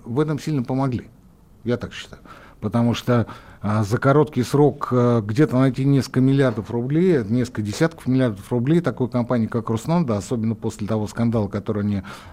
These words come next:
а, учинили, объективно невозможно. Больше того, они же, а, выкатили претензии нескольким банкам о том, что, товарищи банкиры...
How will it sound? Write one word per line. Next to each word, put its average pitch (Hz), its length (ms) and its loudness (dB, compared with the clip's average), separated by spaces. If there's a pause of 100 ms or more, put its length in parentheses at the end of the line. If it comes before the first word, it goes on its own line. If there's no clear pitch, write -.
а, 104 260 0
учинили, 151 640 4 (160)
объективно 135 480 4
невозможно. 190 640 6
Больше 226 300 8
того, 135 280 6 (400)
они 135 480 4
же, 151 500 4 (520)
а, 101 200 -2
выкатили 143 500 2
претензии 139 520 0
нескольким 147 360 0
банкам 226 480 -2 (680)
о 92 140 -6 (160)
том, 104 200 -2
что, 101 180 -10
товарищи 104 300 -4
банкиры... 156 720 0